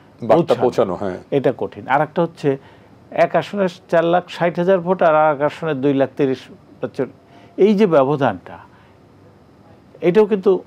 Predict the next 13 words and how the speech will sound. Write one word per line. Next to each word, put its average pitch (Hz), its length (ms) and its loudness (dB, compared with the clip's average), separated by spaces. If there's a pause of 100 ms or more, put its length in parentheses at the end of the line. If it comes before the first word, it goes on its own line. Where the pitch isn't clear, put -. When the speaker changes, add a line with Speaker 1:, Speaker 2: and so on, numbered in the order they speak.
(100)
Speaker 2:
ভবিষ্যতের 139 600 -2
জন্য 120 440 -2
জাতীয়ভাবে 131 600 0
ভাবা 104 320 0
উচিত 98 320 -6
নির্বাচন 101 420 -12
কমিশনের। - 600 -18 (680)
আর - 80 -16 (200)
এখন 185 380 -2 (180)
যে 156 160 2
এইটা 139 280 0
বললেন 101 520 -6
যে - 160 -14